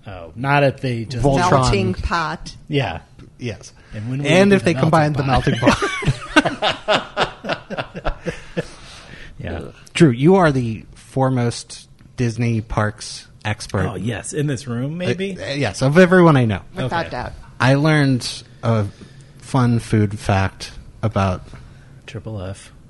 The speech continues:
Speaker 2: Disney parks. Okay, which famous national snack
Speaker 1: Mm, okay, national snack.
Speaker 2: got its
Speaker 1: And it's
Speaker 2: start?
Speaker 1: famous.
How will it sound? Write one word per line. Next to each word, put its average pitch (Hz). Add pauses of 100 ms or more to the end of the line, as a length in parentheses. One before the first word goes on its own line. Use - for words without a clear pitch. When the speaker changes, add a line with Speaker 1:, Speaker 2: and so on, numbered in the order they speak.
(320)
Speaker 2:
Disney 104
parks. - (440)
Okay, 110
which 120
famous - (720)
national 113
snack - (320)
Speaker 1:
Mm, 104 (180)
okay, 101
national 110
snack. 104 (380)
Speaker 2:
got 120
its 131
Speaker 1:
And 113
it's 131
Speaker 2:
start? 113
Speaker 1:
famous. 131